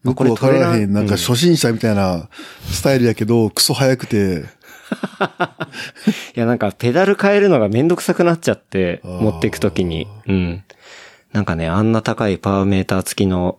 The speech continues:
Speaker 2: ペダルを買ったんですけど、そう。
Speaker 1: 確かに。
Speaker 2: 結局なんか、そう、パッキングするときに、なんかちょっと変えるのめんどくさいな、みたいな感じで。で、なんか、まあ、ちょっと走って、降りて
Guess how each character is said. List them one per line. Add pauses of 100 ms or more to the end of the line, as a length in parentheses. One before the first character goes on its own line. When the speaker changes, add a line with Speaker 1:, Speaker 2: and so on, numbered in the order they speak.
(160)
Speaker 2:
ペ
ダ
ル
を
買
っ
た
ん
で
す
け
ど、 (640)
そ
う。
Speaker 1:
確
か
に。 (380)
Speaker 2:
結
局
な
ん
か、
そ
う、
パ
ッ
キ
ン
グ
す
る
と
き
に、 (840)
な
ん
か
ち
ょ
っ
と
変
え
る
の
め
ん
ど
く
さ
い
な、
み
た
い
な
感
じ
で。
で、
な
ん
か、 (380)
ま
あ、 (640)
ち
ょ
っ
と
走 (100)
っ
て、
降
り
て